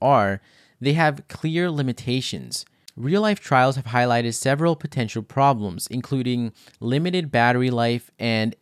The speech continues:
erratic behavior, with the machines sometimes falling over for no apparent reason. Political and civil rights groups have also criticized the use of such machines as dehumanizing, especially when robots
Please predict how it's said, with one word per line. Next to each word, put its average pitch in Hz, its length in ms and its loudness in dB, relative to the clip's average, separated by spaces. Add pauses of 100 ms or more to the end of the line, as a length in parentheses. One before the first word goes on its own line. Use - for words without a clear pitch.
(120)
erratic 123 520 0
behavior, 113 680 -4 (640)
with 143 160 -2
the 160 80 0
machines 185 400 -2
sometimes 156 400 -2
falling 131 420 0
over 117 380 -2
for 113 500 -2
no 131 300 -2
apparent 143 540 -4
reason. 104 640 -4
Political 160 600 2
and 135 220 -4
civil 156 280 0
rights 127 260 0
groups - 360 -2
have 113 180 -2
also 135 400 0
criticized 110 760 -2 (240)
the 120 120 0
use 131 400 -2
of 127 180 -8
such 135 320 -4
machines 107 540 -4
as 113 240 -4
dehumanizing, 107 1120 -4 (480)
especially 180 580 -2
when 147 240 0
robots 120 480 0